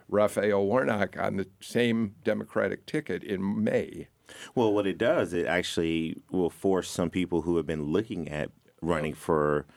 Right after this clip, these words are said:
Speaker 2: the jungle primary open, uh, Senate seat, well, it's not open, but against, uh, Senator, uh, Loeffler, the, the race that she's in, the jungle, uh, election,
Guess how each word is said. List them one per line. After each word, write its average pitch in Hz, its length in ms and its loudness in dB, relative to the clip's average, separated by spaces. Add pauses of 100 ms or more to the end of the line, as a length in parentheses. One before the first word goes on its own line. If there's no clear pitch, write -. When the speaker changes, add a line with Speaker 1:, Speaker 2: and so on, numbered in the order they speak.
(240)
Speaker 2:
the 80 200 2
jungle 80 360 2
primary 76 420 0
open, 76 580 -2
uh, 71 280 -2
Senate 82 360 -2
seat, 78 360 -2
well, 87 120 2
it's 78 100 -4
not 78 80 -2
open, 73 300 -2
but 76 260 0
against, 78 500 -4
uh, 73 160 2
Senator, 73 600 0
uh, 71 320 2 (140)
Loeffler, 82 340 -2
the, 78 140 0
the - 140 -10
race 80 180 0
that - 100 -10
she's 95 180 0
in, 78 140 -2
the 69 60 -6
jungle, 71 500 -2
uh, 71 200 -2
election, 85 420 -2